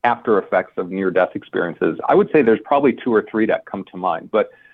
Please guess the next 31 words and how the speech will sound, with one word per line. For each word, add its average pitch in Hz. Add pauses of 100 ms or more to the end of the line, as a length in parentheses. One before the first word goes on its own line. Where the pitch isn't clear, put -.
(200)
the 120
loss 151
of 185
the 123
fear 147
of 101
death 107 (600)
is 127
one 131
that 113 (200)
I 117
think 120 (640)
is 113 (680)
most 151 (140)
evidential 110
of 101
the 110
reality 113
of 92
the 87
near-death 85
experience. - (480)
The 131
loss 175
of 180
the 143
fear 147
of 104
death 120
that 110
is 110